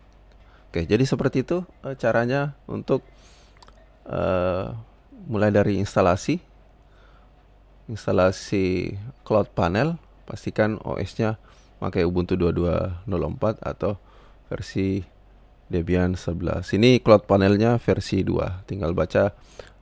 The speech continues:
eh, dokumentasinya untuk petunjuk-petunjuk yang lebih lengkap. Ini di front, front end area untuk manajemen, eh,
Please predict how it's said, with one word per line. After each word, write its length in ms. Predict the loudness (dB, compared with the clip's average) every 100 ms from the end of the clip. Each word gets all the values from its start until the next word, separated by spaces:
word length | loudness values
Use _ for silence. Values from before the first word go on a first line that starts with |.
| -4
eh, 640 | 0 2 2 0 0 -2 -6 -10 _ -20 -8
dokumentasinya 1120 | 0 4 6 4 4 2 0 0 2 2 -2 -8 -20 -20 _ -20 -20 -20 -20 _ _ -20 -12
untuk 320 | -2 0 0 -4 -10 -18 -10
petunjuk-petunjuk 800 | -2 0 0 -2 0 2 0 0
yang 240 | -2 -2 -6 -4
lebih 280 | 0 2 2
lengkap. 320 | 0 -2 -6 -8 -20 _ -20 -20 -20 _ -20 -20 -14 -10
Ini 240 | -8 -6
di 240 | -2 -2
front, 480 | -2 2 2 2 -4 -12 -4
front 240 | -2 0 0
end 240 | 0 0 -4
area 320 | -2 0 0 -4
untuk 320 | -8 -4 -4
manajemen, 560 | -2 -4 -2 -2 -4 -6 -12 -20 -20 -20 -20 -20
eh, 320 | -10 -6 -6